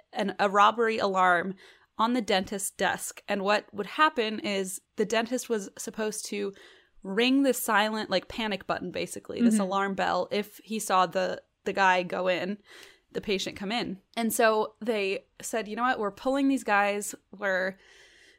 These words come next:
Speaker 1: it's been a few weeks. He hasn't come in. We're pulling these guys, and we're gonna put a robbery alarm in instead." The first day
Speaker 2: Shut up.
Speaker 1: <laughs>
Speaker 2: Shut up. I don't
Speaker 1: It, it really is so infuriating. The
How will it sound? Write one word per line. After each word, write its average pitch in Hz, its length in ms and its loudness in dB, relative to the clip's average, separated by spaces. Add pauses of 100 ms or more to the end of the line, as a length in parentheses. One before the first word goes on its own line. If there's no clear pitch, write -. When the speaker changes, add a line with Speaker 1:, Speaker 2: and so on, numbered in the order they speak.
(260)
Speaker 1:
it's 226 180 -2
been 254 180 2
a 262 40 2
few 254 280 -2
weeks. 220 360 -2
He 226 80 -2
hasn't 220 180 -2
come 240 160 -4
in. 208 120 -2
We're 185 120 0
pulling 226 260 -4
these 220 160 -6
guys, 190 300 0
and 214 100 -6
we're 196 60 -6
gonna 202 160 -6
put 220 160 -6
a 208 80 -2
robbery 190 400 2
alarm 185 320 0
in 185 120 -6
instead." 190 460 -6 (680)
The 214 240 0
first 247 720 -2
day 208 500 0
Speaker 2:
Shut 285 240 0
up. 233 600 2 (400)
Speaker 1:
<laughs> - 420 0
Speaker 2:
Shut - 320 10
up. 233 760 8 (120)
I 240 140 4
don't 277 240 4 (540)
Speaker 1:
It, - 360 -2 (100)
it 330 160 4
really 269 360 6
is 254 240 2
so 220 340 4
infuriating. 208 760 -2 (760)
The 269 320 4